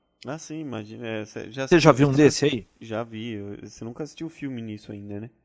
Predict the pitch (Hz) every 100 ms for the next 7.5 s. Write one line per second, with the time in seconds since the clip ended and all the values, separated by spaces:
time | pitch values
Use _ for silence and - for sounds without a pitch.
0 | _ _ _ - 135 127 117 120 113 120
1 | - 113 104 107 113 123 - 123 - 127
2 | 123 120 113 110 107 110 - 123 104 104
3 | - 104 101 151 156 147 165 175 - 139
4 | 131 131 156 165 170 185 147 156 180 196
5 | - 139 135 123 135 147 131 _ - -
6 | - 151 151 156 165 165 - 175 170 -
7 | 151 156 151 151 165